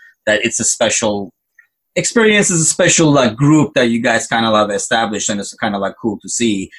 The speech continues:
Uh, so what are some of the things that you guys will be changing and,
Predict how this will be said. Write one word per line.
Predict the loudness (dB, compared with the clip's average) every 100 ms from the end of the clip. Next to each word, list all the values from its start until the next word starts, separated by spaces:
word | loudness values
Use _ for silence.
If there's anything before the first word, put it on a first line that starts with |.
| -20 -10 -2
Uh, | 0 0 0
so | 0 0
what | 0 2 4 4
are | 2
some | 2 2
of | 0
the | -2 0
things | 0 0 2
that | 2 2 2
you | 2
guys | 2 2 2 0
will | 2 4 4
be | 0
changing | -2 -2 0 0 0 0 -2 -4
and, | -4 -2 -4 -6